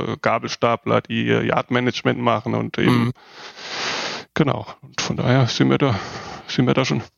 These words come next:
Speaker 2: Wie läuft denn das konkret, so eine, so eine, ähm, Freigabeschleife? Wenn ich mir vorstelle, bei mehreren hundert potenziellen Partnern, wahrscheinlich partizipiert nicht jeder Einzelne daran, aber die, die daran partizipieren,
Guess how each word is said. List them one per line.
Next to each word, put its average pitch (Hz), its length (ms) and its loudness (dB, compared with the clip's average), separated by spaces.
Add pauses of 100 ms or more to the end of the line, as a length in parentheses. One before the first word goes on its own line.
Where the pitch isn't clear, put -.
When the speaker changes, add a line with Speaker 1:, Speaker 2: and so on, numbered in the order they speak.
(140)
Speaker 2:
Wie 127 240 -2
läuft 117 260 2
denn 135 80 4
das 117 160 2
konkret, 120 440 2
so 123 120 0
eine, 113 340 2
so 117 220 0
eine, 113 600 0
ähm, 110 200 0
Freigabeschleife? 113 1300 0
Wenn 117 80 2
ich 120 100 -4
mir 127 80 0
vorstelle, 123 640 2
bei 117 120 2
mehreren 120 440 2
hundert 120 480 0 (680)
potenziellen 117 760 2
Partnern, 127 480 4
wahrscheinlich 117 400 0
partizipiert 120 640 0
nicht 113 100 -2
jeder 117 260 4
Einzelne 131 640 2
daran, 127 340 0
aber 113 180 4
die, 113 180 0
die 123 140 2
daran 123 300 2
partizipieren, 120 880 0